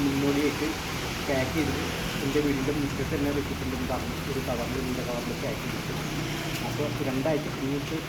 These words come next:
കഴിഞ്ഞ ശേഷം ഇന്നലെയാണ് ഞാൻ അവിടെ തിരിച്ചെത്തിയത്. വന്ന് നോക്കുമ്പോൾ ആ പാക്ക് അതേപോലെ തന്നെ ഇരിക്കുന്നുണ്ട്. അപ്പോൾ, ഏഹ്, രണ്ട് ദിവസം മുൻപ് ഇതേപോലെ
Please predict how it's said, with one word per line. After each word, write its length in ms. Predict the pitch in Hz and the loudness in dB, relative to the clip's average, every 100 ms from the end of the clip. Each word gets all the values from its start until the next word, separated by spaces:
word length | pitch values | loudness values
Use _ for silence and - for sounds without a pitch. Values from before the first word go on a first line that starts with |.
| - | -4
കഴിഞ്ഞ 220 | 147 131 143 147 - - | -2 0 0 -4 -6 -4
ശേഷം 300 | 147 123 147 - - - 143 | -4 -2 -4 -6 -6 -4 -2
ഇന്നലെയാണ് 360 | 135 139 143 143 | 0 2 2 2
ഞാൻ 80 | 135 | 0
അവിടെ 160 | 127 123 | 0 -2
തിരിച്ചെത്തിയത്. 600 | 127 - 139 120 117 - - - - - - | -4 -2 -2 -2 -4 -6 -6 -6 -6 -6 -4
വന്ന് 200 | 123 131 147 | -2 0 0
നോക്കുമ്പോൾ 400 | 135 135 135 151 - - 120 | 0 -2 0 -2 -2 -6 -4
ആ 40 | 127 160 - - - - - - | -2 -2 -4 -8 -8 -8 -8 -2
പാക്ക് 340 | 135 127 151 151 147 | 0 0 -2 -4 -2
അതേപോലെ 340 | 131 135 135 139 | -2 -2 -2 0
തന്നെ 160 | 135 143 | -2 -2
ഇരിക്കുന്നുണ്ട്. 460 | 147 120 120 117 101 - - - - - - - 139 | -4 -4 -4 -4 -6 -8 -8 -8 -8 -8 -8 -8 -4
അപ്പോൾ, 220 | 135 135 135 - 139 | -2 -2 -2 -4 -4
ഏഹ്, 280 | 131 123 123 | -2 -2 -2
രണ്ട് 160 | 127 135 147 | 0 0 0
ദിവസം 240 | 147 165 | -2 0
മുൻപ് 260 | 151 139 139 143 - - - 147 | 0 0 0 -2 -6 -10 -10 -6
ഇതേപോലെ 380 | 131 123 127 | -4 -2 -2